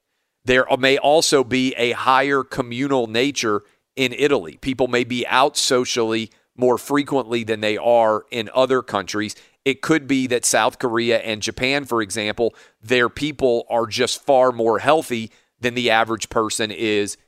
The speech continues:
in Italy. It's possible that the governments have been infinitely better, I think probably likely, in Japan and South Korea than they have in Italy. It's possible that Japan and South Korea, which again I think is likely,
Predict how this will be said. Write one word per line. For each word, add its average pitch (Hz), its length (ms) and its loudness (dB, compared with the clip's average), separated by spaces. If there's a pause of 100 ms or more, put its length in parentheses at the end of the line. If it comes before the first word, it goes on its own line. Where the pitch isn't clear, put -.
(180)
in 120 160 -4
Italy. 120 400 -2 (320)
It's 131 140 0
possible 127 540 0
that 120 200 0
the 127 80 -4
governments 123 640 -2 (240)
have 107 260 0
been 117 360 0 (320)
infinitely 131 600 -2
better, 95 400 -2
I 107 100 -6
think 113 180 -8
probably 104 420 -2
likely, 98 640 -2 (320)
in 120 260 -2
Japan 120 480 -2
and 107 160 -4
South 101 320 0
Korea 117 500 0 (260)
than 117 160 -2
they 113 120 2
have 104 320 2
in 110 160 -6
Italy. 104 460 -2 (260)
It's 123 140 -4
possible 120 480 0
that 117 160 0
Japan 120 360 -2
and 113 120 -4
South 107 260 0
Korea, 127 380 0
which 113 180 -6
again 131 220 -2
I 117 80 -2
think 107 180 -8
is 95 140 -6
likely, 98 360 -4